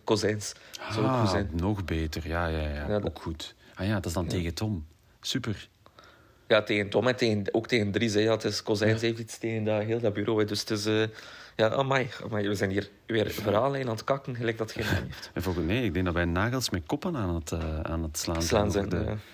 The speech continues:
Speaker 1: ja, ja.
Speaker 2: het verloop van de komende weken thuis.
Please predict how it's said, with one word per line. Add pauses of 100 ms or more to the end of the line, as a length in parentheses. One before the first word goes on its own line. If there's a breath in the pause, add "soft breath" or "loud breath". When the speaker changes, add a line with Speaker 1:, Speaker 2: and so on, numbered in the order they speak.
Speaker 1:
ja,
ja.
Speaker 2:
het
verloop
van
de
komende
weken
thuis.